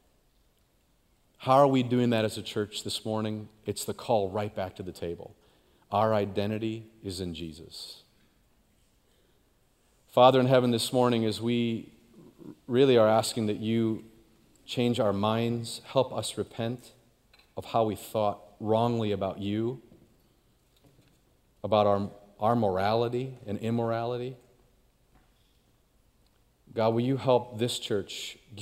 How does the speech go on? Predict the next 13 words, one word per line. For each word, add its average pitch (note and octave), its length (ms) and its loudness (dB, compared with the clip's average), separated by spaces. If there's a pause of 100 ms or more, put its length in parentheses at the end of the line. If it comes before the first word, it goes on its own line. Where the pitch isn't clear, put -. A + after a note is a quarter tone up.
Community A#2+ 340 -4
Church, - 720 -12 (1400)
become A2+ 280 -4
such - 520 -4
a G#2+ 80 -14
safe A2+ 420 -4
place G#2 280 -6
that G#2+ 120 -6
are G2 60 -4
trying G2+ 260 -8
to G2 60 -6
follow F#2 340 -6
Jesus? F2 680 -16